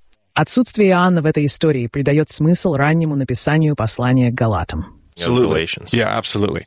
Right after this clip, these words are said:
Speaker 2: Now, he's gonna show up in the very next chapter, but he's not, he doesn't have that,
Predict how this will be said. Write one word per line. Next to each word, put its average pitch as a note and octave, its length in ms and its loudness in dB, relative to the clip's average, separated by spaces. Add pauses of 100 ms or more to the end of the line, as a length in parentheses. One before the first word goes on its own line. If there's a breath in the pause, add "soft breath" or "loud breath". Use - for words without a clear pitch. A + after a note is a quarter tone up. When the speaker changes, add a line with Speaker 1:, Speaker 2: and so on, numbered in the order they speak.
(200 loud breath)
Speaker 2:
Now, A#2+ 80 2
he's A2+ 100 -2
gonna D#3 140 0
show D3 140 2
up C#3+ 100 0
in B2 60 -4
the A2+ 80 -4
very A2+ 180 0
next A2 220 -4
chapter, G#2+ 460 -2 (300 loud breath)
but B2+ 540 -2 (460 loud breath)
he's A2+ 200 0
not, A2+ 300 -2
he A2+ 80 -4
doesn't A2 200 -2
have G#2 240 -4
that, G#2+ 360 -6